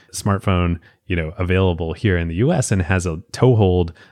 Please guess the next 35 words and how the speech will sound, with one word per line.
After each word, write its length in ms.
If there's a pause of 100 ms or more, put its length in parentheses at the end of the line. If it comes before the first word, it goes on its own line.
(120)
uh, 240
an 200
unassailable 600
toehold 520
on 160
at 100
least 180
the 80
high-end 600
part 200
of 80
the, 200 (320)
the 60
market. 480 (340)
Thus, 300
something 520
always 380
needs 280
to 120
be 460 (320)
like, 300
there, 200
there's 220
enough 320
of 140
a 80
network 640
there 500
among 300
iMessage 640
that 200
it's 120
viable, 680
you 120
know? 220